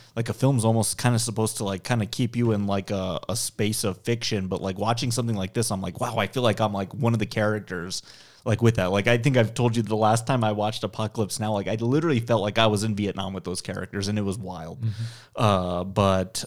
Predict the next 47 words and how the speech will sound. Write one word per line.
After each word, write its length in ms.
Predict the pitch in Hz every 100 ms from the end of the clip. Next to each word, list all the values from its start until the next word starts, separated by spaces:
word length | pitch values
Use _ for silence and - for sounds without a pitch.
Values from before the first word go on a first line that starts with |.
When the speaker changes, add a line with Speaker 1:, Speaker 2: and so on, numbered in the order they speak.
| -
Speaker 1:
uh, 340 | 117 95 95 -
I 80 |
think 260 | 117 190 -
what's 260 | 156 120 117
doing 280 | 127 143
it 100 | 143
for 100 | -
me 180 | 110 123
in 160 | 113 98
this 220 | 165 -
one, 140 | 117
like, 160 | 104 104
I 60 | 170
already 220 | 262 220
know 180 | 147 151
P 220 | - 127
T 180 | 117 110
A 80 |
is, 120 | 101 90
like, 160 | 92
a 40 | 92
very 640 | 90 101 101 101 95 95 - _ _ _ _ _ _ _ _ _ _ _
proficient 480 | 107 - 104 - 95
director, 480 | 92 87 - - 92
and 180 | 92
he's 240 | 95 98 98
in 220 | 92 180 - -
charge 280 | 120 107 104
of 60 |
his 180 | 98 90
writing 340 | 98 110 104
and 80 | 92
his 140 | 90 -
craft. 460 | 113 123 127 - - - - _ -
I 80 | -
think 220 | - 233
I'm 120 | 180
just 220 | 120 -
very 340 | 113 120 160 170
intrigued 420 | 113 - 170 139
by 140 | 92
Sandler 540 | 92 - 160 208 110 101
in 100 | 101
this 180 | 101 -
film 320 | - 156 151
and, 240 | 110 101
like, 360 | 98 95 87